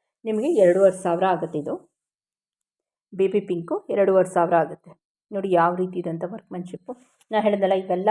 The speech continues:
ಒರಿಜಿನಲ್ ವಿಕ್ಟೋರಿಯನ್ ಜ್ಯುವೆಲ್ರೀಸು. ನಿಮಗೆ ಇದರಲ್ಲೇ ಡೂಪ್ಲಿಕೇಟು ಮೀಶೋಲ್ಲಿ ಸಿಗುತ್ತೆ, ನಿಮ್ಗೆ ಅದನ್ನು ಒಂದು ಸಾವಿರ ರೂಪಾಯಿಲೂ ಸಿಕ್ಬಿಡುತ್ತೆ. ಆ ಬೀಡ್ಸ್‌ನ ನೋಡಿ ಒಂದ್ಸಲ,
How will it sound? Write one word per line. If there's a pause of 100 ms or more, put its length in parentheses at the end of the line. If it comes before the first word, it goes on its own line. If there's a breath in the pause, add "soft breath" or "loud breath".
(120)
ಒರಿಜಿನಲ್
ವಿಕ್ಟೋರಿಯನ್
ಜ್ಯುವೆಲ್ರೀಸು. (380)
ನಿಮಗೆ
ಇದರಲ್ಲೇ
ಡೂಪ್ಲಿಕೇಟು
ಮೀಶೋಲ್ಲಿ
ಸಿಗುತ್ತೆ,
ನಿಮ್ಗೆ
ಅದನ್ನು
ಒಂದು
ಸಾವಿರ
ರೂಪಾಯಿಲೂ
ಸಿಕ್ಬಿಡುತ್ತೆ. (380)
ಆ
ಬೀಡ್ಸ್‌ನ
ನೋಡಿ
ಒಂದ್ಸಲ,